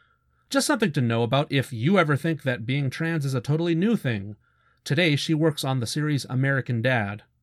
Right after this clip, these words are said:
Oh, and you know that promotional artwork of the real Ghostbusters? It's a painting, and all four guys look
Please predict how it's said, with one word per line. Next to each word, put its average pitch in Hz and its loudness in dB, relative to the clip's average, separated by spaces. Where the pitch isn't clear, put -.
Oh, 233 4
and 160 0
you 220 2
know 220 2
that 220 0
promotional 160 0
artwork 151 -2
of 135 -4
the 120 -2
real 127 2
Ghostbusters? 151 -4
It's 160 2
a 156 2
painting, 180 0
and 135 -4
all 156 4
four 147 0
guys 123 2
look 123 0